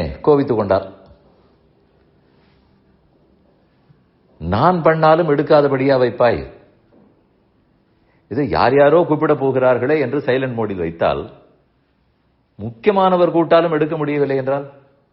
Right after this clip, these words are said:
சிரமம்தான். சரி, இது ஏன் வம்பு? கூப்பிடும்போது எடுக்க முடியாமல் போகிறது, இதுவாக எமர்ஜென்சியாக கூட இருக்கலாம்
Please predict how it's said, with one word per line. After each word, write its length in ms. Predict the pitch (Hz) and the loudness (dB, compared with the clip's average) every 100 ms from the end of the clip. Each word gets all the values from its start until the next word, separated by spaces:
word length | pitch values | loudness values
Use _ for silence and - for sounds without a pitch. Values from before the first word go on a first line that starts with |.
| _ _ _ _ _ _ _ _ _ _ _ _ _ _ _ _ _ _ _ _ | _ _ _ _ _ _ _ _ _ _ _ _ _ _ _ _ _ _ _ _
சிரமம்தான். 560 | - 127 104 82 85 - - _ _ _ _ _ _ _ _ _ _ _ _ _ _ _ _ _ | -2 -2 -2 -4 -8 -10 -20 _ _ _ _ _ _ _ _ _ _ _ _ _ _ _ _ _
சரி, 200 | - 185 175 | 2 2 4
இது 140 | 151 156 | 2 2
ஏன் 200 | 170 147 | 2 2
வம்பு? 260 | 139 135 95 - - - _ _ _ - | 0 0 0 -2 -16 -20 _ _ _ -2
கூப்பிடும்போது 480 | 170 156 147 135 139 | 0 2 2 2 4
எடுக்க 240 | 131 135 147 | 4 2 0
முடியாமல் 460 | 123 120 120 113 | 0 0 0 -2
போகிறது, 380 | 113 110 104 90 76 - - _ _ _ _ _ _ _ _ _ - | 0 0 -2 -4 -8 -14 -20 _ _ _ _ _ _ _ _ _ -10
இதுவாக 480 | 98 127 131 123 127 117 - | -2 2 2 4 2 2 0
எமர்ஜென்சியாக 680 | 98 127 127 127 107 120 107 | 0 0 0 -2 0 0 0
கூட 160 | 113 113 | -2 -4
இருக்கலாம் 380 | 104 107 78 | -4 -4 -6